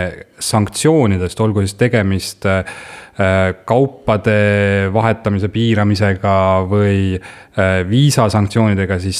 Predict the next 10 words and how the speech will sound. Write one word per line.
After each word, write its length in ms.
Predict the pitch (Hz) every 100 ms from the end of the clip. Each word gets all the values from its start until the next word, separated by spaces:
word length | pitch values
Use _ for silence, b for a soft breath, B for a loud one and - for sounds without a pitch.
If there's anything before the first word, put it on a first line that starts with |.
| -
siinkohas 480 | 135 143 113 107 -
tegelikult 540 | 120 123 101 95 113
Eesti 320 | 135 135 107
ühepoolselt 640 | 123 165 101 95 95 90 90
midagi 340 | 117 101 92
teha 300 | 127 123 92
ei 80 | 92
saa. 320 | 131 107 82 80
Et, 200 | - -
äh, 160 | 87